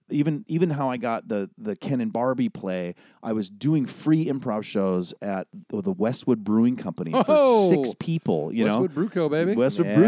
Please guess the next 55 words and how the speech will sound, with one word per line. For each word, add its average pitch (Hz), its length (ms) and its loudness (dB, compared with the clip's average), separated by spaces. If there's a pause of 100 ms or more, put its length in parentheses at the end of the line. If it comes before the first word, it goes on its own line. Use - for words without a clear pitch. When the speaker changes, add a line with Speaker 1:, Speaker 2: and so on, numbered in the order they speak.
Speaker 1:
Co, 180 140 8
upstairs 165 540 2
in 160 40 2
this 151 100 0
little 160 140 4
room. 175 160 6
Speaker 3:
Yep. 131 260 6
Speaker 1:
And 151 120 2
I - 20 2
was 147 120 0
doing 170 160 4
it 175 80 0
with 139 100 0
Will 160 280 4
Wheaton. 190 380 -4 (200)
You 135 80 2
know - 20 4
Will 139 220 4
Wheaton 170 240 4
Speaker 2:
Yeah. 226 240 2
Speaker 1:
from 160 80 0
Star 147 200 2
Trek, 185 240 2
right? 175 180 0 (280)
Speaker 2:
Yeah. 180 60 -16
Speaker 1:
Wesley 202 280 0
Crusher, 175 380 -6
whatever. 185 180 -2 (300)
He 185 380 0
is 120 140 -2
an 123 180 -2
awesome 170 320 -2
guy, 98 260 -4
great 127 380 2
improviser, 101 540 -2
hilarious. 147 520 -2
He's 185 160 -2
doing 185 240 2
these 170 120 0
shows 143 300 0
with 147 240 0
us, 82 300 -8
you 117 60 0
know? 127 240 -2 (480)
And 147 360 -2
he 165 220 -6
gets 165 220 -4
cast 131 320 -12
in 131 80 -8
this 127 100 -6
play, 165 480 -2
but 139 140 -2
gets 143 220 -4
a 127 40 0
movie 127 640 0